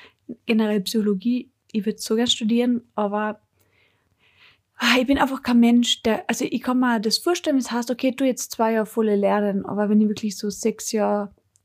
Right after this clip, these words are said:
aufwärts denk, dass ich da wirklich lernen muss und so, das ist, da sehe ich mich einfach gerade im Moment nicht drinnen. Und wenn ich weiter denk, so wenn's heißt, okay, in drei Jahren hast du abgeschlossen, gerne. Deswegen überlege ich auch, dass ich diesen Sozialberater, Lebensberater vielleicht anfangen sollte,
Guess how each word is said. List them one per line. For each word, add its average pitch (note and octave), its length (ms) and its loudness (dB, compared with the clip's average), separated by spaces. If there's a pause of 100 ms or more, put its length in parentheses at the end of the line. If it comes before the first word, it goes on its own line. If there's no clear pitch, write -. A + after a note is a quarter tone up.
(200)
aufwärts A3 520 -2
denk, G#3+ 360 -2
dass - 180 -10
ich - 60 -14
da G3+ 160 -6
wirklich G3+ 340 -8
lernen G3+ 400 2
muss G3+ 220 -6
und G3+ 60 -2
so, G3 240 -4
das G3 340 -6
ist, - 580 -6
da B3 80 2
sehe D4+ 180 -2
ich C#4 120 0
mich C4+ 180 4
einfach A3 400 -4 (140)
gerade D#4 260 4
im D4+ 60 2
Moment B3+ 320 2
nicht A#3 140 -2
drinnen. A#3 360 2
Und G#3+ 140 -2
wenn G#3+ 100 2
ich A3+ 80 4
weiter F#3 240 0
denk, G#3 300 2 (360)
so - 140 -4
wenn's C4+ 180 4
heißt, B3 160 0
okay, C4+ 180 2
in B3 40 4
drei A#3 220 2
Jahren B3+ 100 2
hast A#3+ 140 -2
du - 40 -4
abgeschlossen, B3+ 500 0 (120)
gerne. C#4 540 2 (240)
Deswegen B3 340 2
überlege A3 340 0
ich - 80 -2
auch, G#3 100 -2
dass G3+ 200 -8
ich G#3 140 -4
diesen G#3 300 -6
Sozialberater, A3+ 1160 -6
Lebensberater A#3+ 680 -6
vielleicht A#3+ 320 -10
anfangen C4+ 440 -6
sollte, C#4 480 -10